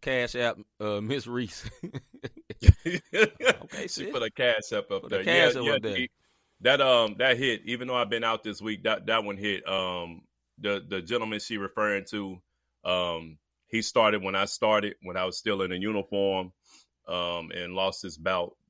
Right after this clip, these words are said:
Speaker 2: um, to cancer, man. And, um,
Speaker 1: Yeah.
Speaker 2: we did get a chance to talk to him before he, you know, departed from us.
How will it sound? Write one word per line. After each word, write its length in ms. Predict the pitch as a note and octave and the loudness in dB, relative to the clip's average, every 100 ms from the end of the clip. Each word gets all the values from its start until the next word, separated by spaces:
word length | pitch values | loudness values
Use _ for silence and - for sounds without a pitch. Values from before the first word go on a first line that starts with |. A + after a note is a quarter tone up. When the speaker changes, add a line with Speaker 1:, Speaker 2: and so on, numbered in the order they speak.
| - | -8
Speaker 2:
um, 260 | D#2+ E2 D#2+ | -6 -8 -12
to 80 | D#2+ | -14
cancer, 420 | G2 F#2+ F2 E2+ | -6 -6 -6 -10
man. 340 | E2+ E2+ E2+ E2+ | -8 -8 -8 -8
And, 120 | E2 | -8
um, 160 | E2 E2 | -6 -6
Speaker 1:
Yeah. 160 | F#2+ E2 _ _ _ _ _ - | -6 -10 _ _ _ _ _ -8
Speaker 2:
we 160 | F#2+ G#2 | -2 4
did 240 | G#2+ G2+ | 4 4
get 120 | G#2 | 2
a 40 | G2+ | 0
chance 240 | A2 G2+ | 0 0
to 80 | G2 | 0
talk 300 | - G2+ G2+ | 2 4 2
to 60 | G#2+ | 0
him 140 | G2 | 0
before 340 | F2+ - G2 F#2 | -2 2 2 2
he, 420 | G2 G2 F#2 - - | 0 -2 -4 -8 -10
you 120 | F#2+ | -4
know, 300 | F2+ E2+ E2+ | 0 0 -2
departed 500 | - E2 G#2 G2 F#2 | -10 0 4 4 4
from 240 | G#2+ A2 | 4 4
us. 320 | A2 G#2 - | 2 -4 -8